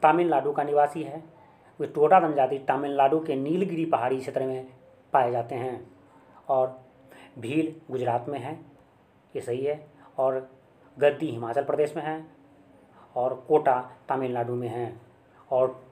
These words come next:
टोडा भी तमिलनाडु में ही है, याद रखिएगा। निम्नलिखित में से भारत का कौन सा औद्योगिक या आर्थिक गलियारा जापान के सहयोग से विकसित किया जा रहा है? यह औद्योगिक गलियारा है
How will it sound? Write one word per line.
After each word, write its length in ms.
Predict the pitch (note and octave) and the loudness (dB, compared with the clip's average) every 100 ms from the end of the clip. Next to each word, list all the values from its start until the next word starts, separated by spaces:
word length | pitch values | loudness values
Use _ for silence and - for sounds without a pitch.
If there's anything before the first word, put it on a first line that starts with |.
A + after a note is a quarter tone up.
| _ | _
टोडा 500 | F3 F#3+ D3+ A#2+ A#2+ - - | 4 6 6 6 -4 -18 -16
भी 200 | A#2+ C3+ | -8 0
तमिलनाडु 520 | - C#3 C3 B2+ B2+ | 2 2 2 0 0
में 100 | B2+ | -4
ही 160 | B2+ C3 | -8 -8
है, 200 | B2+ A#2 - - - - - _ - | -8 -8 -12 -20 -20 -20 -20 _ -6
याद 140 | A#2+ | -4
रखिएगा। 320 | A#2 C3 A2 - - - - - - - _ _ _ - - - - - | -4 -6 -8 -12 -20 -20 -20 -20 -20 -20 _ _ _ -20 -20 -20 -20 -4
निम्नलिखित 360 | D3+ F3 G#3 A3+ | 0 0 0 -2
में 140 | F3+ | 0
से 120 | F3+ | 0
भारत 300 | D#3 A#2+ D#3+ | 2 2 4
का 80 | F#3+ | 4
कौन 340 | E3+ D3+ F#3 F#3+ | 4 2 0 2
सा 120 | D#3 | 0
औद्योगिक 680 | C#3+ C#3+ C3 D#3 C#3+ C#3+ | 2 0 4 2 2 -4
या 100 | D3 | -2
आर्थिक 380 | C3 B2+ - G#3 | 2 0 -2 0
गलियारा 420 | D#3+ C3 B2+ B2 | 0 2 0 -2
जापान 440 | C3 C3 B2+ D#3 E3+ | 0 2 4 2 0
के 140 | D#3+ | -2
सहयोग 400 | - A#2+ C3 D3 | -2 -4 -2 -2
से 160 | D3+ C3+ | -2 -4
विकसित 380 | B2+ C#3 E3+ E3 | -4 -6 -6 -6
किया 400 | C#3 C3 C3 - - | -2 0 -2 -6 -10
जा 140 | - B2+ | -2 0
रहा 240 | A#2+ B2 | 2 0
है? 280 | B2 A#2+ - - - - | 0 -2 -4 -16 -20 -4
यह 100 | D#3+ | 6
औद्योगिक 420 | D#3 C#3 C3+ D3+ D#3 | 6 6 2 0 2
गलियारा 380 | C3 B2+ B2 | 0 0 -2
है 280 | B2 B2 B2+ | 0 -2 -4